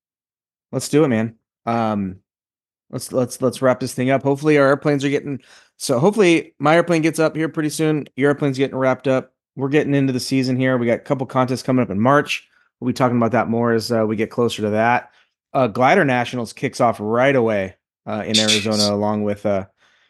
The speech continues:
Speaker 1: uh, the contest there. Um, so I'm sure, um, you know,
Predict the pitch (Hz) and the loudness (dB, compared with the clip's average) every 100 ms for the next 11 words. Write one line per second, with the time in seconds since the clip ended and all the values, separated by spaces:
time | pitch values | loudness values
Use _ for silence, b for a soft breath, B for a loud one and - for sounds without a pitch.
0 | _ - 101 95 92 101 107 104 104 - | _ -4 -2 -2 -2 -2 -2 0 -2 -2
1 | 101 101 110 - _ _ _ _ _ _ | 0 0 -2 -10 _ _ _ _ _ _
2 | _ _ - 120 117 135 131 123 - 147 | _ _ -4 -2 0 2 2 2 2 4
3 | 147 139 b b b _ _ 127 123 123 | 4 0 b b b _ _ -2 0 0
4 | 113 110 110 127 120 113 113 92 | -2 -4 -6 -6 -2 0 0 -4